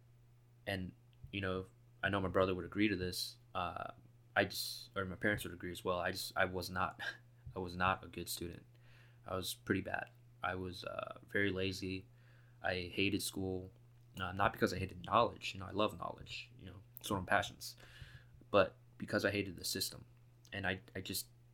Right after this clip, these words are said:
at the time, I didn't get it. You know, I didn't get why my parents kept pushing it for me, because they did a really good job of hiding what they had been through. You know, they gave us amazing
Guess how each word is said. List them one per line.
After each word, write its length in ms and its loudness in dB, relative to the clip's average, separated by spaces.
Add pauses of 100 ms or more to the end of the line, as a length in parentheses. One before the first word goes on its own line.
at 120 2
the 60 -14
time, 300 2
I 60 -2
didn't 300 -6
get 200 2
it. 160 -4 (280)
You 100 -10
know, 200 -10
I 60 -8
didn't 320 -6
get 260 2 (160)
why 400 0
my 60 -12
parents 300 -4
kept 180 -14
pushing 280 -4
it 80 -16 (240)
for 220 -4
me, 180 -14 (460)
because 280 2
they 120 2
did 160 2
a 40 2
really 340 2
good 160 0
job 460 0 (640)
of 140 -6
hiding 560 0 (520)
what 180 0
they 80 -4
had 140 -6
been 180 -10
through. 260 -18 (460)
You 100 -10
know, 120 -10
they 80 -10
gave 220 -4
us 140 -8
amazing 420 -2